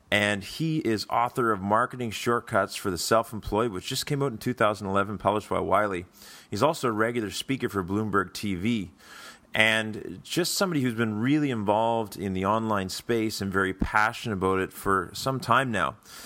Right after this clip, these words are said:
and is seen as a thought leader in many aspects, uh,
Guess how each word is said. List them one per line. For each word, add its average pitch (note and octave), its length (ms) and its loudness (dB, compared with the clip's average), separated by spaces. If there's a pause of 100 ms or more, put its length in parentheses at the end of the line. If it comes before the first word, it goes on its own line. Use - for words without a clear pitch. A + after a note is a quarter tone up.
(140)
and G2 80 -2
is G2 120 0
seen C#3 280 -2
as G#2 220 0
a F2+ 80 2
thought G#2+ 340 2
leader G2 320 2
in F#2 260 -4
many B2 220 0
aspects, - 840 0
uh, D#2+ 320 2